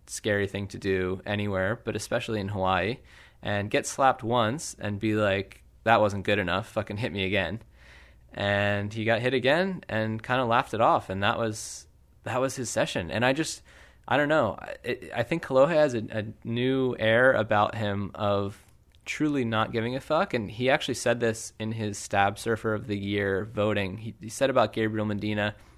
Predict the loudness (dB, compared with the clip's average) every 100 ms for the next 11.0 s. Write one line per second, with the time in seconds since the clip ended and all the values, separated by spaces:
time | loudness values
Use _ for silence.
0 | -4 2 2 2 4 4 2 -6 -6 -2
1 | -2 -4 -4 -4 -4 -6 -4 -2 -2 -2
2 | -4 -2 -2 -2 -2 -4 -8 -8 -6 -6
3 | -6 -6 -4 -6 -4 -6 -6 -8 -12 -14
4 | -20 -20 -20 -12 -4 -2 -2 -4 -2 0
5 | 0 -4 -8 0 2 2 -2 -4 -2 -2
6 | -2 -2 0 0 0 -2 -4 -6 -6 -6
7 | -8 -14 -20 -20 -10 -6 -4 -6 -2 0
8 | 2 0 2 0 -2 -2 -2 0 2 2
9 | 0 -2 -2 0 0 0 -2 -4 0 0
10 | 0 -4 -8 -10 -4 -2 -2 -4 -10